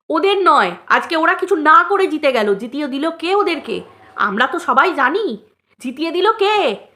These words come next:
তুই জিতিয়ে দিয়েছিস ওদেরকে, ঠিক আছে? তো যাই হোক, ব্যাপারটা হচ্ছে সেই এই কাসুন্দিগুলো ঘাঁটা মানে কি বলতো? আহ, টিনার সত্যি চামড়া মোটা অবশ্যই। তুই বলছিস না যে সহ্য করতে পারবি না,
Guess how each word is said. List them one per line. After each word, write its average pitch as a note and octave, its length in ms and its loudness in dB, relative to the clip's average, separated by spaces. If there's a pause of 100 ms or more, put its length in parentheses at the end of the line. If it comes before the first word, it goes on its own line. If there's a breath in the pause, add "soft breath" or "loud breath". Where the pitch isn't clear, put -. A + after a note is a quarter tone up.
(200)
তুই E4+ 240 2
জিতিয়ে D#4+ 300 -4
দিয়েছিস C#4 360 -6
ওদেরকে, G#3 400 -4 (640)
ঠিক A#3 180 -8
আছে? G4+ 300 -6 (540 soft breath)
তো C#4 80 -6
যাই F4 240 0
হোক, G#4 120 0
ব্যাপারটা D#4 360 -4
হচ্ছে F4+ 200 -6
সেই F#4 140 -2
এই D#4 160 -2
কাসুন্দিগুলো D#4 600 -2
ঘাঁটা B3+ 300 -2
মানে C#4+ 200 0
কি D#4 120 -10
বলতো? D#4+ 400 -2 (420 loud breath)
আহ, G3+ 500 0 (120)
টিনার F4+ 280 2
সত্যি D#4 380 -6
চামড়া C4+ 320 -4
মোটা B3 300 0
অবশ্যই। A3 400 0
তুই C4+ 100 -6
বলছিস D4 320 -4
না - 60 -2
যে C#4+ 120 -6
সহ্য A3+ 280 -2
করতে D#4 200 -4
পারবি C4+ 260 -2
না, D4 220 -2